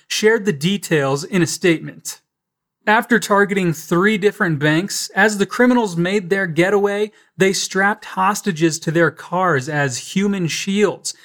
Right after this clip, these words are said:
and burned vehicles, while leaving a trail of explosive booby traps across the city. They used drones to monitor the streets as they entered the city, hit the banks, and made their getaway,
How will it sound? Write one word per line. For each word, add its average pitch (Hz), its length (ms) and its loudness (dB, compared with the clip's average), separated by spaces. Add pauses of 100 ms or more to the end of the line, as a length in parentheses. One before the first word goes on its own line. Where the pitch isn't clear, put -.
(160)
and 165 260 2
burned 175 340 2
vehicles, 175 640 -2 (260)
while 196 340 4
leaving 208 300 2
a 170 40 -2
trail 208 500 0
of 160 160 -2
explosive 180 960 -2
booby 208 320 0
traps 139 480 -4
across 175 480 -2
the 139 140 -2
city. 185 500 -2 (460)
They 175 100 6
used 214 400 0
drones 185 600 0
to 165 100 -4
monitor 196 520 2
the 185 100 0
streets 202 600 0
as 147 200 0
they 151 180 2
entered 180 360 0
the 151 80 0
city, 214 460 0 (240)
hit 269 200 2
the 254 80 2
banks, 208 520 -2
and 208 320 0
made 175 220 -2
their 170 160 4
getaway, 170 600 0